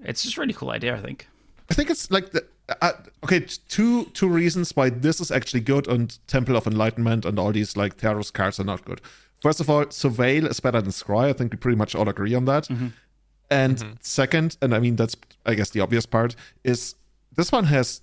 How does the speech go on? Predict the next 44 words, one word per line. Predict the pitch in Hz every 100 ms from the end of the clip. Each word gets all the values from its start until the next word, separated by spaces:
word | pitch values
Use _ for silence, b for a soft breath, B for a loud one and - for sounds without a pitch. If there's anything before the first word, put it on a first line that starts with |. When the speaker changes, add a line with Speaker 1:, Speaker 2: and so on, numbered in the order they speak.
| _ -
Speaker 2:
the | 117 107
land | 127 117
types, | 92 95 98
the |
basic | 104 104
land | 110 120
types. | 98 -
So | 127
you | 165
can | - -
actually | 123 - 190 175
fetch | - - 160 -
it, | 127 -
like, | 113 110 - _ _ -
it's, | 131 147
it's | -
a |
tactical | 123 139 143 110
tool | 98 - 135
in | 107
your | 104
arsenal | 78 107 101
later. | 98 117 120 107
Like, | 104 127
for | 151
example, | 139 143 117
later | 123 131
in | 117
the |
game | 110 117 113
when | 98
both | 110 113
players | 113 110 101
are |
top | 117 -
decking, | 98 101 110
you | 117
draw | 120
a | 117
fetch | 120 -
land. | 98 95
That's | - 143
usually | 139 113
horrible. | 107 113 90